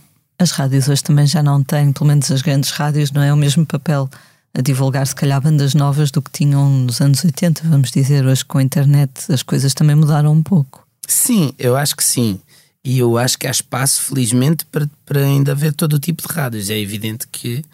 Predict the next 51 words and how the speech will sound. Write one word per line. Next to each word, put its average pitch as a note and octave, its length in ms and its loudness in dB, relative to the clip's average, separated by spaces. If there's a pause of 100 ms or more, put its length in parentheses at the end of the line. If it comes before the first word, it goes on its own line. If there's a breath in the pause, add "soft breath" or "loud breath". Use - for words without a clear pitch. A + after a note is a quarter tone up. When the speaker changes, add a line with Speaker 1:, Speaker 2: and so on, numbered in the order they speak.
(320 soft breath)
Speaker 2:
que - 100 -8
as A2+ 140 -2
dimensões A#2 500 -2
vão B2 160 -2
variando, B2 560 -2 (480 soft breath)
mas B2 500 -2
ainda A#2+ 360 0
bem B2 200 -4
que B2 140 -8
existe A#2 320 -4
variedade B2+ 500 -2
e E3+ 60 -2
que - 120 -8
as D3+ 60 -4
pessoas - 240 -6
também B2+ 220 -6
podem A#2 260 -8
escolher. A#2+ 440 -6
Quem B2+ 160 -4
não G#2 100 -4
quer G#2 180 -6
ouvir G#2 360 -8 (440 soft breath)
a - 60 -8
Rádio G#2+ 260 -8
Comercial, B2 540 -4
ouve G#2+ 220 -4
a A2+ 280 -8
Radar. D3+ 320 -6
Quem C3 140 -8
não A2 140 -8
quer G#2+ 160 -12
ouvir G2 280 -10
a F#2+ 40 -10
Radar, A2 400 -6
ouve G2 140 -8
a - 20 -12
T - 140 -12
S - 280 -6
F. - 280 -6
E - 60 -12 (440 soft breath)
quem - 120 -8
não B2 120 -4
quer A#2 140 -10
ouvir G2+ 300 -10
a G#2 60 -12
T G#2+ 120 -10
S A2 260 -4
F, G3 260 -6
ouve A#2 320 -8
a A2+ 560 -12
R-, A#2+ 200 -10